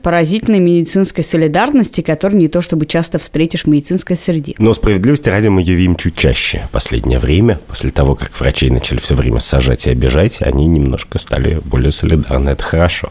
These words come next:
Speaker 1: Но хорошо ли, что мы остались без онкологов?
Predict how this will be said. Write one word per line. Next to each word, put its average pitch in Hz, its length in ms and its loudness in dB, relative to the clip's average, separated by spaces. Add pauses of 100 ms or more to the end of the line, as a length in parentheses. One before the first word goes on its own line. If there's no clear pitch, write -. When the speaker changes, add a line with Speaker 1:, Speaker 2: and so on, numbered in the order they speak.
Speaker 1:
Но 202 140 2
хорошо 214 420 0
ли, 349 100 2
что 233 200 -2
мы 220 140 2
остались 202 460 0
без 190 220 0
онкологов? 180 560 -2